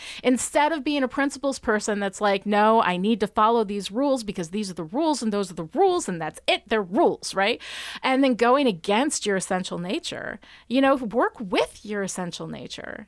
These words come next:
you know? And if you wanna be a successful writer, and by successful, I mean a writer who writes, uh, we'll talk about success at some point,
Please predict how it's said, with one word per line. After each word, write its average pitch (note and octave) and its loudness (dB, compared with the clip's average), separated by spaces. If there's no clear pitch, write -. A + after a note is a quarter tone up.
you A3 -2
know? G3+ 0
And C#4 2
if E4 -4
you F4+ 2
wanna A4 2
be F4 2
a D4+ 0
successful A3 0
writer, F3+ 2
and D#4 -2
by G4 4
successful, G3+ -2
I F#3+ 0
mean F#3 -4
a F#3 -2
writer E3+ 0
who F#3 -8
writes, D#3+ -6
uh, F3+ -4
we'll F#3 -6
talk F#3 -2
about E3 -4
success E3 -6
at D#3+ -6
some - -4
point, - -8